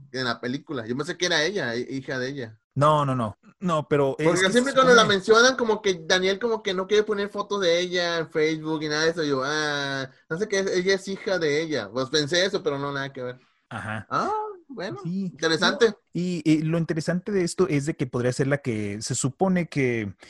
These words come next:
Speaker 2: esta chava Tori vive en los, ah, departamentos donde vive Miguel y Johnny.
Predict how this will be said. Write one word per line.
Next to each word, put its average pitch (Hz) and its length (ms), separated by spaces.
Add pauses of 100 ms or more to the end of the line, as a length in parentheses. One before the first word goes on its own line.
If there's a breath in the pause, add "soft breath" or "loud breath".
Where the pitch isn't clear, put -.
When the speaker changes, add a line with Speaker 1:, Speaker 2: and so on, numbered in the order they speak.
(400 loud breath)
Speaker 2:
esta 170 400
chava 170 240
Tori 160 300
vive 127 200
en 147 140
los, 117 640
ah, 110 280
departamentos 131 600
donde 113 180
vive 120 400
Miguel 117 420 (220)
y 113 180
Johnny. 131 320